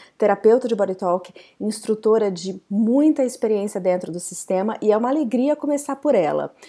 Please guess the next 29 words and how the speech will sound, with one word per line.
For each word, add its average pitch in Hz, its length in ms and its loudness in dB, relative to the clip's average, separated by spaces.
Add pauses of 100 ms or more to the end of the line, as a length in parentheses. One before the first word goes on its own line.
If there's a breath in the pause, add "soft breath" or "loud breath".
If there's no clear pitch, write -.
(160 loud breath)
Mulher 208 680 4 (340 loud breath)
que 240 100 0
sustenta 262 1000 2
isso - 420 -6
e 208 100 -2
de 196 140 -8
forma 226 340 -2
muito 269 460 4
elegante 202 640 0
a 190 40 -6
matriz 214 440 -4
Body 214 180 -2
Talk 208 240 -8
Brasil 185 400 -2
por 190 260 -10
muito 262 460 2
tempo 214 580 -4 (440 loud breath)
e 240 100 0
tem 285 220 2
uma 285 160 2
clareza 233 720 4
e 190 60 0
uma 190 160 -4
precisão 202 600 -4
incrível 262 640 0
pra 262 140 -4
falar 233 320 -2
desse 214 360 0
sistema. 165 680 -6